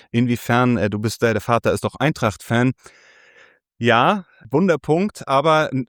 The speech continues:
kaum zu vermeiden, ein Kind, was hier aufwächst. Ich hab alles probiert. Eintracht ist auch Nummer zwei,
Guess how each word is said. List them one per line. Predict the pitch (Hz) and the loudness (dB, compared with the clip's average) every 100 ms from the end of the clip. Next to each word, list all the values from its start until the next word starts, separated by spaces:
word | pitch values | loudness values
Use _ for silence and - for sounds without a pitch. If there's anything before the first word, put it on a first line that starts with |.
| 120 | -8
kaum | - 143 185 | -2 0 0
zu | 170 | -4
vermeiden, | - 147 135 139 160 151 | -2 0 2 0 0 0
ein | 131 | 0
Kind, | - 165 | 0 -2
was | 143 - | -2 -4
hier | 139 - | -2 0
aufwächst. | 135 - 151 151 - - | -2 0 -2 -2 -6 -8
Ich | 127 - | -4 -2
hab | 135 | 0
alles | 123 143 - | 0 0 -2
probiert. | 139 117 135 160 - - - | -4 -2 0 0 -2 -14 -10
Eintracht | - 127 139 139 - - - _ | -2 -2 0 -4 -4 -20 -20 _
ist | 170 185 - | -4 -2 -2
auch | - 156 180 - - - | -4 0 0 -2 -20 -4
Nummer | 127 147 127 | 0 2 0
zwei, | - - 123 165 220 | -2 0 2 4 2